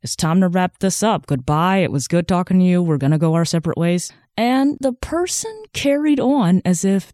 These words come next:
they could just take up as much of my time as they wanted. Someone might say, "We were both rude in that situation." My perspective is, if you're not considerate of my boundaries, I have the right to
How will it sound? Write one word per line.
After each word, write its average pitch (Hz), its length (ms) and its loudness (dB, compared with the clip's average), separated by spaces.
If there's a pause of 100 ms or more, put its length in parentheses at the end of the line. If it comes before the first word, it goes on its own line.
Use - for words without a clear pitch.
(140)
they 233 640 0
could 214 200 0
just - 400 -2
take 196 200 0
up 202 140 0
as 156 140 2
much 160 280 2
of 147 140 -2
my 139 160 2
time 127 520 -2
as 147 240 -2
they 165 120 2
wanted. 160 460 0 (520)
Someone 330 440 2
might 208 240 2
say, 120 520 -4 (320)
"We 175 200 0
were 143 180 0
both 190 400 -2
rude 127 340 -4 (100)
in 127 160 -2
that 110 200 -6
situation." - 540 -10 (320)
My 123 180 0
perspective 147 880 -2
is, 131 580 -2 (360)
if 202 180 4
you're 220 200 4
not 269 180 4
considerate 165 540 2
of 143 100 0
my 135 180 0
boundaries, 135 560 -2 (100)
I 139 260 -2
have 247 260 0
the 254 140 2
right 139 400 -4 (120)
to 131 400 -4